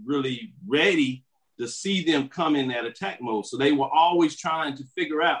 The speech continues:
who is the blitzer, and they just would miss folks. It, it, I mean, it was young people trying to learn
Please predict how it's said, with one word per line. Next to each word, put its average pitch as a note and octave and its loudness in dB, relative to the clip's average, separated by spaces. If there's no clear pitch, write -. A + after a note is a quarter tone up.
who F#3 4
is D3 2
the A#2 -6
blitzer, D3+ -2
and F3+ 4
they F3+ 2
just E3 -4
would D3 -6
miss E3 0
folks. - -8
It, B2+ 0
it, D3 4
I C#3 2
mean, D3 8
it D3 4
was C3+ -2
young D#3 4
people E3 -6
trying D3+ -2
to C#3+ 0
learn C3+ -2